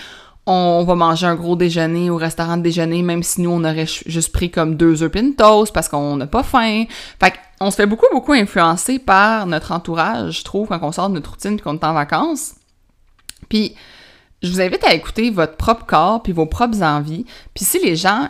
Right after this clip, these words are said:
ils vous disent, « Ben voyons, t'as juste, tu sais, comme tu manges juste ça », ou au contraire, « Ah mon Dieu, tu manges donc ben. » « Ouais, mais moi, je viens juste de, de courir, là, puis j'ai faim. » Ou « Non, moi, j'ai, j'ai mangé un gros souper la veille, puis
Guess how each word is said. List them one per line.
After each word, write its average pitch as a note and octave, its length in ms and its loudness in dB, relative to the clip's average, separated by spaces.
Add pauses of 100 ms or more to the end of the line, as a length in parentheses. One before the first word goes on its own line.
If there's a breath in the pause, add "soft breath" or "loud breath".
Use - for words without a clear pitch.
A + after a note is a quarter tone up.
ils E3 180 -2
vous D#3 120 -8
disent, « F#3+ 200 -4
Ben D#3+ 100 0
voyons, E3 340 2
t'as E3+ 140 0
juste, F3 300 -6
tu - 60 -4
sais, F3 40 -2
comme D#3+ 140 -2
tu - 100 -8
manges E3 220 2
juste D#3+ 220 -4
ça », A3+ 340 2
ou G3 160 2
au F3 60 2
contraire, « E3 420 0
Ah G3+ 80 4
mon D#3+ 160 2
Dieu, G3 100 -4
tu G3+ 100 -8
manges D#3 220 0
donc D3+ 240 0
ben. » « G3+ 200 4 (520 loud breath)
Ouais, A#3 100 2
mais A#3 240 2
moi, G#3 140 2
je G#3+ 120 0
viens E3+ 80 0
juste G3+ 160 -4
de, C#3+ 360 0
de D3+ 120 -2
courir, F3+ 540 -2
là, G#3+ 240 -2 (220)
puis - 80 -8
j'ai E3 200 -2
faim. » D#3+ 180 -6 (320 soft breath)
Ou « F#3 160 2
Non, G3 220 2
moi, G3+ 200 2
j'ai, F3 440 -2
j'ai E3+ 140 -4
mangé D#3+ 260 -2
un A#3 80 0
gros F#3+ 200 -4
souper - 340 -2
la E3+ 160 2
veille, G3 280 0
puis E3+ 260 -8